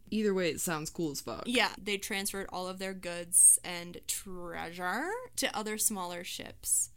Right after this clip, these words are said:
Speaker 2: The wreck was eventually discovered in nineteen ninety-six, so it was laying dormant for so long, from seventeen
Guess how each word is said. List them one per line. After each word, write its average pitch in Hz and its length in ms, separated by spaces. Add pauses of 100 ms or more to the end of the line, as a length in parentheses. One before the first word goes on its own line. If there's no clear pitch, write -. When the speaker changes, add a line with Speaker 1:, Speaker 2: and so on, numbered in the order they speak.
(180)
Speaker 2:
The 208 120
wreck 208 240
was 254 140
eventually 202 400
discovered 190 460
in 180 260
nineteen 175 400
ninety-six, 185 800
so - 200
it - 100
was 190 180
laying 170 300
dormant 165 360
for 185 140 (320)
so 339 800
long, 196 480
from 226 200
seventeen 233 460